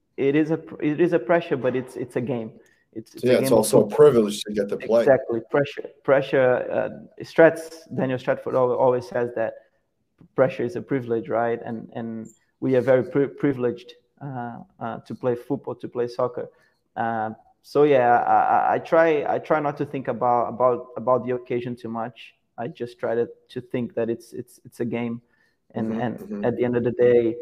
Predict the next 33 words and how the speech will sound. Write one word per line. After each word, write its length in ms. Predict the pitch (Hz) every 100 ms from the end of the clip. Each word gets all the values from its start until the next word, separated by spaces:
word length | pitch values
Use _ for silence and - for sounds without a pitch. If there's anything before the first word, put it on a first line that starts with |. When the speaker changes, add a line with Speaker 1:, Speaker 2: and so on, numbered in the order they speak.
| - -
Speaker 1:
if 160 | 139 -
you've 160 | 127 107
done, 380 | 123 120 113 127 -
if 140 | -
you've 120 | 123 113
done 180 | 123 117
everything 420 | 123 123 127 120
you 80 | 117
can, 420 | 127 131 123 110
if 140 | 117
you've 120 | 117 107
done 180 | 117
your, 280 | 117 113 110 -
your, 260 | 113 107
your 260 | 120 117 113
one 220 | 117 120
hundred 260 | 120 117 117
percent, 420 | 120 - 127 120 _ _ _ _ _ _ _ _ _ _ _ _ _ _ -
sometimes 420 | - 135 117 131
the 80 | 120
result 300 | 120 123 123
won't 160 | 127 127
go 80 | 123
your 160 | 123
way, 240 | 147 135 117
and, 160 | 110
and 180 | - 120
that's 220 | 123 -
just, 420 | - 127 - - -
just 160 | 127
how 120 | 120
football 340 | 120 135 120 120
ju-, 220 | 117